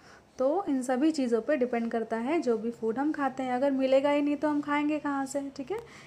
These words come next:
it also depends on the kind of plants and animal that are found around us। ठीक है, और किस पर डिपेंड करता है कि हमारे आसपास कौन कौन से animals और प्लांट मिलते हैं। ठीक है, जो plant available होंगे उनके fruits ही हम खा पाएंगे ना।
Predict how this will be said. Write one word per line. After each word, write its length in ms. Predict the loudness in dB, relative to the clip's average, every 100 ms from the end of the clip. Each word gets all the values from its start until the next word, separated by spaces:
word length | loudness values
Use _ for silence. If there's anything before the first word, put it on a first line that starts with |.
| -10
it 60 | 2
also 240 | 2 4
depends 360 | 0 2 0 0
on 120 | 0
the 140 | 0 0
kind 240 | -2 0
of 80 | -2 -2
plants 300 | -2 -2 -2
and 180 | -2 -2
animal 380 | -2 0 0 0
that 160 | 0
are 120 | -2 -4
found 260 | -4 -4 -4
around 400 | -2 -4 -4 -6
us। 120 | -8
ठीक 140 | -4 0
है, 60 |
और 160 | 2 2
किस 180 | -2 -2
पर 100 | -2
डिपेंड 320 | 0 -2 -2
करता 280 | -4 0 0
है 120 | 0
कि 120 | -2
हमारे 380 | -2 -2 -2 0
आसपास 520 | 0 0 -2 -2 -2
कौन 240 | -4 -6
कौन 180 | -2 -4
से 120 | -2
animals 440 | -4 -4 -4 -4 -2
और 100 | -4
प्लांट 440 | -2 -2 0 -2 -2 -14 -20 -20 -6
मिलते 320 | -2 -2 0
हैं। 300 | -2 -2 -8 -10
ठीक 160 | -4
है, 60 | -2
जो 180 | 0 0
plant 360 | 2 0 0
available 380 | -2 0 2 2
होंगे 240 | 2 2 0
उनके 320 | -2 -2 -2
fruits 360 | 0 -2 0
ही 60 | 0
हम 120 | 0
खा 160 | 0 -2
पाएंगे 360 | -2 -2 -2
ना। 140 | -4